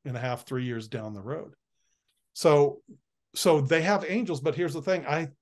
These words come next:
I think that our disobedience ties their hand. In fact, I know it does.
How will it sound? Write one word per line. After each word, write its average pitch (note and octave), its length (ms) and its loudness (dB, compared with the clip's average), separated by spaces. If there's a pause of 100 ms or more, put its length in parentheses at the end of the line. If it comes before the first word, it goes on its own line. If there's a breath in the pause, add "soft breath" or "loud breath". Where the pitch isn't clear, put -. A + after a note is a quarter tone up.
(440)
I D3+ 120 0
think F#3+ 600 -4
that C#3+ 540 -2 (280)
our D3 180 4
disobedience C#3+ 1080 -2
ties D3 400 -2
their B2 140 -4
hand. C3 260 -4
In B2+ 80 -8
fact, C#3 260 -4
I B2 60 -6
know B2+ 220 -6
it G2+ 60 -10
does. - 320 -14